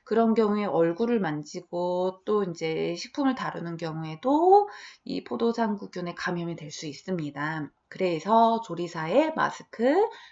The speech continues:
모자 착용하는 것이 좋습니다. 그다음 보툴리늄 식중독은, 어, 그램 양성균, 잠복기는 아까 감염염과 비슷했고요. 특이한 게 신경 증상이에요.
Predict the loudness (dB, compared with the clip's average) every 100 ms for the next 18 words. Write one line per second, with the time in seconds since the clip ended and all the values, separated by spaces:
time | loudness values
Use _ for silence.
0 | -6 -2 0 0 -2 -6 -8 2 4 4
1 | 2 -6 -8 -2 2 2 0 -4 -12 -18
2 | -14 -12 -12 -8 -8 -8 -16 -20 -20 -20
3 | -4 2 2 2 0 0 0 -2 -4 -4
4 | 0 0 2 4 6 6 4 -2 _ _
5 | _ _ _ _ _ _ -20 _ 0 2
6 | 4 4 4 2 0 -6 -20 -18 2 4
7 | 4 2 0 0 0 2 2 2 2 0
8 | 0 -2 0 -2 -2 0 0 0 -2 -4
9 | -4 -2 0 0 0 -2 -6 -6 -10 -8
10 | -10 -6 -2 0 0 -2 -2 2 2 2
11 | 2 0 -2 -2 2 2 2 2 0 2
12 | 0 0 -2 -4 -2 2 2 2